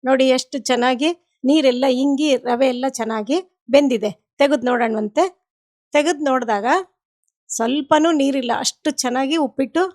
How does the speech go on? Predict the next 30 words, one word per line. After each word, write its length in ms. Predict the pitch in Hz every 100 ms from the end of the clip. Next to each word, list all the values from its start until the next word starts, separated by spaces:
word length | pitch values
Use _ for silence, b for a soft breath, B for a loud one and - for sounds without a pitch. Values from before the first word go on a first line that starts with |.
| _ 226
ಆಗಿದೆ. 300 | 226 214 202 -
ನೋಡ್ತಾ 260 | 240 254 247
ಇದ್ದೀರಲ್ವಾ? 480 | 233 220 233 220 240 269 _ _ _ _
ನೋಡ್ತಾ 440 | 233 226 285 302 294
ಇದ್ರೆ 220 | 277 294
ಬಾಯಲ್ಲಿ 420 | 247 240 277 269
ನೀರು 220 | 240 285
ಬರ್ತಾ 240 | 247 226 247
ಇದೆ, 140 | 226
ಅಷ್ಟು 300 | 214 - -
ಚೆನ್ನಾಗಿರುತ್ತೆ. 680 | - 240 233 240 226 214 262
ಇದನ್ನೆಲ್ಲ 360 | 262 233 220 220 220
ಈಗ 80 | 214 294
ಒಂದು 140 | 294 220
ತಟ್ಟೆಗೆ 340 | 214 196 240
ಹಾಕ್ಕೊಂತ 300 | 220 240 220
ಇದ್ದೀನಿ. 360 | 233 220 233 294 - b b
ನೋಡಿ 240 | 262 269 277 - _ _ _ _ _
ಹದ 160 | 254 277
ನೋಡಿ 280 | 302 277 277 277 _
ಎಷ್ಟು 300 | 254 - 294
ಚೆನ್ನಾಗಿದೆ 500 | 277 247 254 247 247 240
ಅಂತ. 120 | 233 277 _ _ _ _ _ _ _
ನಾನು 200 | - 285 294
ಹಾಕಿರೋ 300 | 294 330 302
ಮೆಜರ್ಮೆಂಟಲ್ಲಿ 640 | 269 294 294 285 294 285 302 233
ಒಬ್ರಿಗೆ 400 | 247 233 302 330
ರೆಡಿ 240 | 285 233
ಆಗುತ್ತೆ 320 | 254 220 208 214
ಉಪ್ಪಿಟ್ಟು. 380 | 220 - 226 269